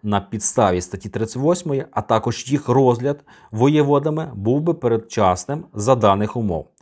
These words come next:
триваючого збройного конфлікту на території України та існування можливості скористання з інституції тимчасового захисту. Проект закону включає в себе перехідні положення, на підставі яких воєвода залишає без розгляду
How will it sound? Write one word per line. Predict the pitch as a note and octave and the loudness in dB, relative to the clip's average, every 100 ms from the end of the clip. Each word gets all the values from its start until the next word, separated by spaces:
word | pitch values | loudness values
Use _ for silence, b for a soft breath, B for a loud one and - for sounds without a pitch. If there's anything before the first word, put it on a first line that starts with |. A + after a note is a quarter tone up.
| _ | _
триваючого | - B2+ D3 F3 E3 D3 A#2+ | 4 4 4 2 2 2 2
збройного | G#2+ C3 A#2+ A2 G#2+ | 2 4 4 2 0
конфлікту | A#2 G#2+ D3+ - - C3 | -2 -4 -4 -6 -4 -4
на | G#2+ | 0
території | A2 G#2+ A2+ A2+ | 0 0 2 2
України | A2+ D#3 G3+ E3+ - - | 0 -2 0 -2 -6 0
та | C#3+ D#3+ F#3 | 2 2 0
існування | B2 - B2 G#2+ G2+ F#2+ | -8 -6 -4 -2 -2 -2
можливості | G#2 G2+ C#3+ E3 - - - | -2 0 -2 -2 -4 -8 -6
скористання | - - D#3 D#3+ - C3+ C3+ D#3 | -4 2 2 2 -2 -2 -2 -4
з | - - | -8 -8
інституції | D3+ - E3+ C3 A#2 - C3+ C#3+ | -8 -6 -6 -4 -4 -2 -4 -4
тимчасового | C3 B2 A#2+ - F#2 F2+ G#2 G2+ - | -4 -4 -6 -4 -4 -2 -2 -4 -4
захисту. | G#2 G#2+ F#2 - - - - | 0 0 0 -8 -18 -12 2
Проект | A#2 D3 | 4 4
закону | D3+ D#3 E3 C#3 | 2 -2 -2 -4
включає | - B2 D#3+ C3+ | -6 -4 0 2
в | A#2 | 2
себе | C#3+ C#3 A#2 | 0 0 -2
перехідні | - B2+ C3+ D#3+ D3 E3 | -2 -4 -4 -6 -4 -4
положення, | D#3+ D#3 D3 F#2+ E2 C2+ - | -2 -2 0 0 -2 -10 -10
на | G2+ G2 | -8 -6
підставі | G2+ - A2+ A#2+ | -6 -4 0 0
яких | A#2 F3 - | 0 -2 -2
воєвода | G#2+ A2+ A#2 A2 D3+ E3 G2+ | 0 2 2 2 2 2 2
залишає | F#2+ G2 G#2+ C3+ C3 | 2 0 0 0 0
без | A2 A#2+ D3 D3+ | 2 2 2 2
розгляду | C3+ C#3 C3 B2+ C3 C#3+ F3 | 2 2 0 0 -4 -4 -8